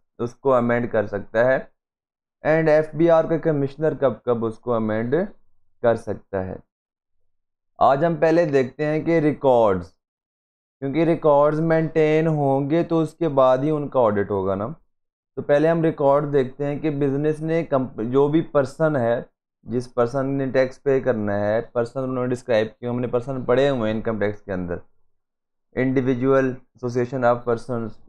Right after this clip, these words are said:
and company, ये तीन क्या है हमारे टैक्स में पर्सन, इन तीनों को इसके अंदर फॉलो करते हैं। अब उन पर्सन ने कौन कौन से रिकॉर्ड्स मेंटेन करते हैं, हम उनको डिस्कस करते हैं।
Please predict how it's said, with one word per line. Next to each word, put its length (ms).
and 280
company, 340
ये 160
तीन 260
क्या 140
है 100
हमारे 360
टैक्स 320
में 180
पर्सन, 400
इन 140
तीनों 260
को 240
इसके 200
अंदर 160
फॉलो 300
करते 320
हैं। 180
अब 160
उन 140
पर्सन 340
ने 120
कौन 280
कौन 180
से 140
रिकॉर्ड्स 440
मेंटेन 400
करते 300
हैं, 60
हम 120
उनको 260
डिस्कस 460
करते 280
हैं। 180